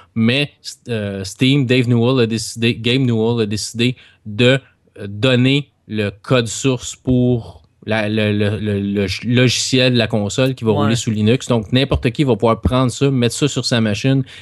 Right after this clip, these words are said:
Speaker 1: et se monter sa propre console Steam avec ça, là.
Speaker 2: J'ai, j'aime pas vraiment l'utilisation du terme console dans ce cas-là parce que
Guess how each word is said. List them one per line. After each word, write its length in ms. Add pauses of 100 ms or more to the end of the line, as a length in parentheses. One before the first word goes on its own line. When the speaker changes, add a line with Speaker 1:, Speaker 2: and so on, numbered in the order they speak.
(180)
Speaker 1:
et 100
se 140
monter 400
sa 200
propre 380
console 440
Steam 320
avec 240
ça, 100
là. 220
Speaker 2:
J'ai, 200 (140)
j'aime 240
pas 140
vraiment 220
l'utilisation 680
du 160
terme 420
console 800
dans 300
ce 160
cas-là 380
parce 240
que 160